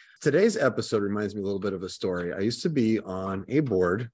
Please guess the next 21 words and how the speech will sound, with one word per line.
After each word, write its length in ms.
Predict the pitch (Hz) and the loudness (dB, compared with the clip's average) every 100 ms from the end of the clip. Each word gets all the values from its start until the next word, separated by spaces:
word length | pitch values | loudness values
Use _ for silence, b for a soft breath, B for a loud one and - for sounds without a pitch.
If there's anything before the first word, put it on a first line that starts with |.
| _ | _
and 240 | 110 101 101 | -2 0 0
if 200 | 101 - | -2 -2
you're 100 | 113 | 0
listening 440 | 117 123 139 127 | 2 2 0 0
to 60 | 113 | -2
this, 260 | 104 104 92 | -2 -2 -4
I'll 120 | 95 | -6
bet 180 | 110 117 | -4 -2
there's 160 | 117 | -4
people 220 | - 107 | -4 -4
listening 400 | 98 92 113 104 | -4 -4 -4 -4
who 60 | 95 | -2
are 100 | 98 | -2
gonna 120 | 98 | -2
know 200 | 95 98 | -4 -4
what 180 | 98 92 | -4 -4
board 200 | 92 92 | -2 -2
I'm 80 | 87 | -4
talking 360 | 85 85 92 | -6 -8 -10
about 220 | 85 90 - | -8 -8 -2
here. 240 | 95 | -2